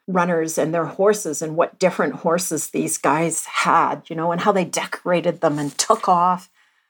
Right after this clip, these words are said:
with these horses. I mean, as soon as they'd hear a gunshot, apparently they'd just take off running, and they knew how to avoid falling buffalo.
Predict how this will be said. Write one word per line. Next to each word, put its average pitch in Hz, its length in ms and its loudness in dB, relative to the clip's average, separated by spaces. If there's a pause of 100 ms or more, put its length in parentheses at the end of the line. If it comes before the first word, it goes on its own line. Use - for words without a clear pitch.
(160)
with 185 180 2
these 165 260 0
horses. 208 540 0
I 160 100 -2
mean, 170 220 -2
as 175 140 -2
soon 247 160 4
as 254 100 2
they'd 190 180 -2
hear 196 200 0
a 170 60 0
gunshot, 170 640 0
apparently 190 480 -2
they'd 180 240 0
just 214 300 0
take 190 300 0
off 185 320 2
running, 170 400 2
and 156 140 -6
they 165 100 -2
knew 208 240 4
how 190 140 0
to 180 160 0
avoid 165 480 0 (420)
falling 202 380 4
buffalo. 190 640 0